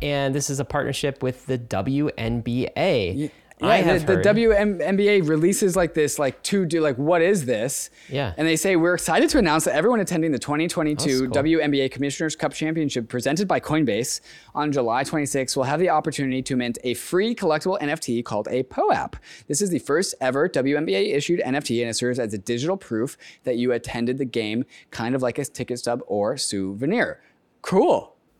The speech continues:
Speaker 2: Cool.
Speaker 1: That's very
Speaker 2: Nice.
Speaker 1: uh, good exp-, explanation of what a poap is, actually.
Speaker 2: Yeah, right? Yeah.
Speaker 1: Good job,
Speaker 2: Yeah.
Speaker 1: guys. And
Speaker 2: Good job.
Speaker 1: that's exactly
Speaker 2: Well
Speaker 1: what a poap is.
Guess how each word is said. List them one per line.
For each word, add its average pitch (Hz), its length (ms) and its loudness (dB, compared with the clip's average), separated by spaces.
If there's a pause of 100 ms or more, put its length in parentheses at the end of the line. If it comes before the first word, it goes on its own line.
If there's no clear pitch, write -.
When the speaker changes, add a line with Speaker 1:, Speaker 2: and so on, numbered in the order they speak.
(160)
Speaker 2:
Cool. 220 400 -2
Speaker 1:
That's 214 240 0
very 202 440 2
Speaker 2:
Nice. - 200 -8 (420)
Speaker 1:
uh, 147 80 0 (180)
good 262 160 2
exp-, - 460 -4
explanation 180 640 0
of 127 80 -2
what 135 100 0
a 143 60 -2
poap 156 460 -2
is, 98 260 0
actually. 104 260 -2
Speaker 2:
Yeah, 202 280 2 (160)
right? 165 400 0
Yeah. 165 380 0 (240)
Speaker 1:
Good 208 180 0
job, 165 200 2
Speaker 2:
Yeah. 370 140 2
Speaker 1:
guys. 95 380 -2
And 135 200 -2
Speaker 2:
Good 135 60 -4
job. 156 120 2
Speaker 1:
that's 117 180 0
exactly 156 320 0
Speaker 2:
Well - 40 2
Speaker 1:
what 110 60 2
a 101 40 -2
poap 98 380 -2
is. 101 280 -2